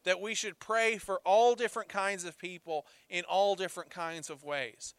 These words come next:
But I think what we have a tendency to do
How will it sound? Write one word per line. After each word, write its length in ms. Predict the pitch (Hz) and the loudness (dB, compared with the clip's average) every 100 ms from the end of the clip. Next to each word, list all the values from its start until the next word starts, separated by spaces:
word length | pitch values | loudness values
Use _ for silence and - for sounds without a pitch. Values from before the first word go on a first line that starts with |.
| _ - - | _ -16 2
But 120 | 190 | 6
I 100 | 202 | 6
think 300 | 196 262 262 | 4 0 0
what 160 | 240 214 | -6 -4
we 160 | 214 | -4
have 260 | 190 214 208 | 2 2 0
a 60 | |
tendency 640 | 185 202 214 240 226 - 214 | -8 -6 -6 -6 -8 -8 -8
to 100 | 202 | -12
do 520 | 156 185 185 175 160 | -8 -2 0 -2 -4